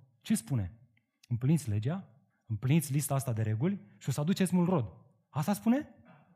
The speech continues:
Ce spune acolo? Cine știe? Rămâneți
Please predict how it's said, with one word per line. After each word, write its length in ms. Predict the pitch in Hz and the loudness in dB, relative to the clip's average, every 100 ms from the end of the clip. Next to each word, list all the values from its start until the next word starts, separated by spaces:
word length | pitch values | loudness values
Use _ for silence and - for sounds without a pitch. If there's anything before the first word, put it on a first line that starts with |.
| _ _ _ _ _ | _ _ _ _ _
Ce 160 | - 254 | -4 -2
spune 200 | - 135 | 2 0
acolo? 340 | 110 95 90 - - | 0 -4 -8 -12 -14
Cine 200 | - 143 | -2 0
știe? 260 | 110 92 - _ _ _ _ _ _ _ _ | 0 -4 -10 _ _ _ _ _ _ _ _
Rămâneți 680 | - 131 131 190 247 - - | -2 4 6 6 6 2 -6